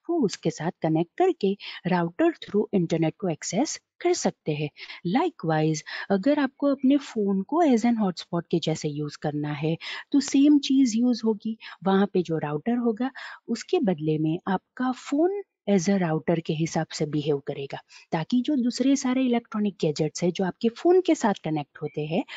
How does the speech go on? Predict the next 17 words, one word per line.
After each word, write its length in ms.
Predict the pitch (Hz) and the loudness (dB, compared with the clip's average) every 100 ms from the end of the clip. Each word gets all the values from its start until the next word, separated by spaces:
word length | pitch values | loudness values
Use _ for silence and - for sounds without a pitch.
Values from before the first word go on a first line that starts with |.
| - - | -14 -8
वो 340 | 175 220 349 381 | -6 -4 -4 -4
आपके 400 | 208 196 - 330 | -4 -4 0 2
फ़ोन 340 | 392 - 240 226 | 2 0 0 0
के 200 | 247 240 | 2 2
डेटा 320 | 185 165 175 | 2 2 2
नेटवर्क 420 | 175 160 165 156 | 2 0 -4 -6
सर्विस 440 | - 151 147 151 175 | -4 -4 -4 -2 0
है, 140 | 180 | -2
उसका 280 | 196 165 165 | -2 -6 -4
यूज़ 380 | 151 156 233 - | -2 0 0 0
करके 360 | 170 170 - 190 | -2 -2 0 -2
इंटरनेट 560 | - 160 165 151 151 - | 0 -2 -2 -2 -4 -8
को 80 | |
एक्सेस 640 | 151 139 - 147 190 381 - - - _ | -12 -10 -6 0 2 0 -2 -16 -20 _
कर 120 | - 143 | -6 -4
सकते 360 | - - - | -4 -8 -6
हैं, 220 | 151 - | -6 -6